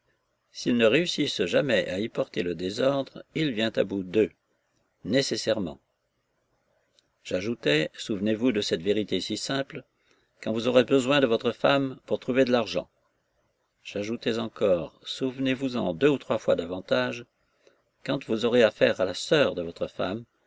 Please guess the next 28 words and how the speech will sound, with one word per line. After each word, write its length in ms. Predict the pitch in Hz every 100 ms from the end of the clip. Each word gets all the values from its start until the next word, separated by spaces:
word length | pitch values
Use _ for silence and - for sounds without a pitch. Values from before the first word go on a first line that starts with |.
| _ _ _ -
quand 120 | 110
vous 120 | 113
serez 280 | - 110 110
en 120 | 104
face 280 | - 117 107
de 80 | 110
Miss 300 | 101 101 -
Halcombe. 480 | 92 - - 64 - _ _ _ _ _ _ _ _ _
Vous 160 | 117 123
en 100 | 123
êtes-vous 320 | 117 120 139
souvenu ? 540 | - 127 139 151 190 - _ _ _ _ _
Pas 160 | 135 120
une 140 | 117
seule 240 | - 113
fois, 300 | - - 90 - _ _
durant 300 | 110 101 107
toutes 240 | - 127 -
ces 80 |
complications 680 | 107 95 - - 95 - 110
qui 140 | - 107
sont 160 | 104
venues 260 | 98 104 107
nous 220 | 104 95
enlacer 480 | 107 95 - - 92
en 60 | 92
cette 240 | 95 -
maison. 380 | 87 85 71